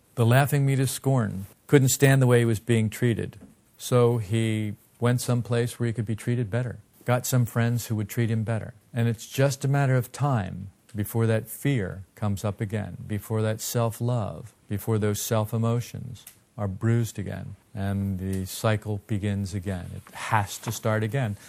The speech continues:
until we deal with it, until we put the fire out.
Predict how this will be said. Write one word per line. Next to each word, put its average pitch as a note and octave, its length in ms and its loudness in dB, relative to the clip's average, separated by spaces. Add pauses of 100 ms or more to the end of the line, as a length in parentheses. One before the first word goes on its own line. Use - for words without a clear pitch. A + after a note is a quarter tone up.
(140)
until B2+ 420 2
we C#3+ 160 0
deal G#2 320 0
with G2 140 -2
it, G#2+ 100 -4
until B2+ 220 -2
we E3 100 0
put D#3 220 -4
the B2+ 80 -6
fire A#2+ 400 0
out. F2+ 240 -6